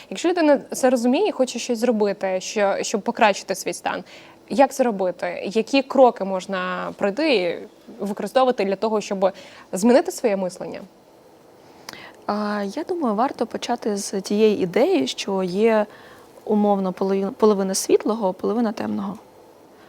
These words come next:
Speaker 2: Ну, така реальність, що якщо
Speaker 1: Мгм.
Speaker 2: тут світить, тут падає тінь. Якщо ось цю ідею, що точно в кожній ситуації, на жаль чи на щастя,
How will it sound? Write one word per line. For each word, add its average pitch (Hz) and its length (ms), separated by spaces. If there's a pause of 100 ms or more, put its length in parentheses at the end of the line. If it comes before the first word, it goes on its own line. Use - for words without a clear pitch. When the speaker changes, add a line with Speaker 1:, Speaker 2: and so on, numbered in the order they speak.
(800)
Speaker 2:
Ну, 311 180 (140)
така 370 300
реальність, 233 680 (300)
що - 160
якщо 254 200
Speaker 1:
Мгм. 294 80
Speaker 2:
тут - 100
світить, 403 380
тут - 160
падає 214 300
тінь. 214 280 (560)
Якщо 208 380
ось 233 160
цю 285 240
ідею, 202 560
що 190 560 (1400)
точно 220 540
в - 40
кожній 262 340
ситуації, 214 800 (580)
на 185 160
жаль 233 200
чи 269 120
на 262 120
щастя, 180 480